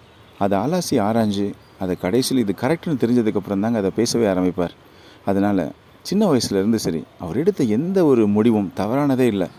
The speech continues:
அதனால தான் பிற்காலங்கள்ல மக்களுக்காக அவர் செய்த அத்தனை செயல் திட்டங்களையும் தானே முன்னாடி நின்னு எல்லாம் கணக்கு போட்டு, பணமா இருக்கட்டும், ஆட்களா இருக்கட்டும், எத்தனை நாட்கள்ல முடிக்கணும்னு சரியா ஒரு ஸ்கெட்ச் போட்டு கரெக்டா முடிச்சார். நினைச்ச நேரத்துல மக்களுக்கு அந்த செயல் திட்டத்தை அவரால கொடுக்க முடிஞ்சது.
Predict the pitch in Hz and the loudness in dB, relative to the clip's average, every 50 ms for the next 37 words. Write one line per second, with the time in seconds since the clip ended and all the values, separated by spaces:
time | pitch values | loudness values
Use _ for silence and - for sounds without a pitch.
0 | - - - - - - - - - 131 190 208 190 170 156 143 143 135 117 - | -20 -20 -20 -20 -20 -20 -8 -2 0 0 2 2 2 2 2 2 2 2 0 0
1 | - 135 127 117 - 123 160 185 165 147 135 117 107 101 98 104 - 180 175 160 | 0 0 0 2 0 0 0 0 0 2 2 2 2 2 0 0 0 0 0 2
2 | 143 - 147 143 135 120 110 104 - - 117 143 143 120 101 98 - - 180 160 | 2 2 0 2 2 0 0 0 0 -2 0 0 2 0 0 0 -2 -2 0 0
3 | 127 - - 123 127 123 127 113 117 113 110 110 110 107 104 98 - - 113 123 | 0 2 2 0 2 0 0 -2 0 0 2 2 2 2 0 -2 -2 -4 -4 -2
4 | 170 214 220 214 190 151 131 135 139 135 123 123 113 113 110 110 107 104 101 - | 0 0 0 0 2 0 0 2 2 2 2 2 2 2 2 2 0 0 -2 -6
5 | - - - - - - - - - - - 107 110 135 165 185 180 139 104 - | -10 -18 -20 -20 -20 -20 -20 -20 -20 -10 0 2 4 4 4 4 0 0 0 -2
6 | 110 113 127 117 - 107 107 107 104 98 - 107 98 - - - - 104 113 139 | -2 -2 -2 -2 -4 -4 -2 -2 -2 -2 -2 -4 -4 -4 -8 -6 -2 0 0 2
7 | 143 135 123 110 104 107 98 92 - 98 92 - - 104 131 135 - 151 139 120 | 2 0 0 0 0 -2 -2 -2 -2 -4 -4 -4 -6 -6 -8 -4 -2 0 0 0
8 | 110 110 117 104 98 117 98 95 98 104 - - 170 170 139 127 123 123 - 123 | 0 -2 -2 -2 -2 -2 0 0 0 0 0 -2 -2 -2 -2 -2 -2 -2 -2 -2
9 | 113 107 101 101 110 131 131 - 131 123 120 117 104 - - 104 135 180 190 180 | 0 0 0 0 0 0 0 0 0 0 0 0 -2 -2 -2 -2 0 2 2 2
10 | 151 123 117 107 104 98 90 90 - - - - - - - - - - 135 135 | 2 2 4 4 2 2 0 -2 -6 -14 -20 -20 -20 -20 -12 -12 -2 0 0 0
11 | - - 127 113 113 104 - 104 92 - 117 123 120 - 139 120 107 104 104 - | 0 -4 -4 -4 -4 -2 -2 -4 -4 -2 -2 -2 -2 -2 -2 0 2 0 0 0
12 | - 104 85 - - - - - - - - - - - - - 120 147 160 - | 0 -2 -2 -2 -8 -18 -20 -20 -20 -20 -20 -20 -20 -8 -2 0 0 2 2 2
13 | 135 123 120 120 117 117 123 120 107 98 101 - 120 113 107 104 104 95 92 - | 0 0 0 0 0 0 0 2 2 0 0 2 2 2 2 2 0 -2 -2 0
14 | 123 139 143 131 120 117 107 101 104 98 98 107 117 110 - 120 123 123 120 107 | -2 0 0 0 -2 -4 -4 -2 -2 -2 0 0 -2 -2 -2 -2 -2 0 0 0
15 | 104 104 104 104 98 87 | 0 0 0 0 -2 -2